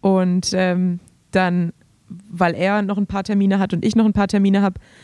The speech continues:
haben wir dann gesagt, okay, dann wär das doch eigentlich so Ende November, Anfang, bis Anfang Dezember wär doch perfekt.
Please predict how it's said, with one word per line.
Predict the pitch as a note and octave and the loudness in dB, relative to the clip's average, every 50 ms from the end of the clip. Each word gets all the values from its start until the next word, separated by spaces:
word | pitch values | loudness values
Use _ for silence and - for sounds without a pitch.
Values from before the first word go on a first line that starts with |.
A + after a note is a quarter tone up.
| - - _ | -20 -16 _
haben | - G3 | -2 0
wir | F#3 F#3+ | 0 0
dann | F#3+ | 0
gesagt, | F#3 F#3+ F#3 F#3+ - | 0 0 -2 -2 -4
okay, | - - - A#3 | -8 -4 -2 0
dann | G#3 F#3 F#3+ E3+ - - | 0 0 0 -2 -2 -4
wär | E3+ | -6
das | F3 F3+ | -6 -6
doch | - F3 - | -8 -8 -6
eigentlich | - F3 F3+ F3 - | -2 -2 -2 -2 0
so | - E3+ E3+ - - | -2 -4 -4 -2 0
Ende | F#3 G3 G3 F#3+ | 2 2 4 4
November, | F3+ F3+ E3 F#3 G3+ A3+ A#3+ B3 A#3 A3+ A#3 A#3+ - - _ _ _ _ _ - | 2 2 0 0 2 2 2 2 0 -2 -4 -6 -8 -16 _ _ _ _ _ -4
Anfang, | F3+ F#3+ F#3+ - F#3+ F#3+ F3 | -2 -2 0 0 -2 -2 -2
bis | - - G#3 F3 | -2 -4 -4 -2
Anfang | - - F#3+ - F#3+ F#3+ F3+ | -2 -4 -2 -2 0 -2 -2
Dezember | F3 - - - F#3+ G3 G3+ G3+ E3 | -2 -4 -2 0 0 2 2 0 0
wär | E3 | -2
doch | E3+ E3+ - - | -4 -6 -8 -6
perfekt. | - F3 D#3+ - D#3+ D#3 - _ - - | -6 -6 -4 -4 -6 -6 -6 _ -20 -20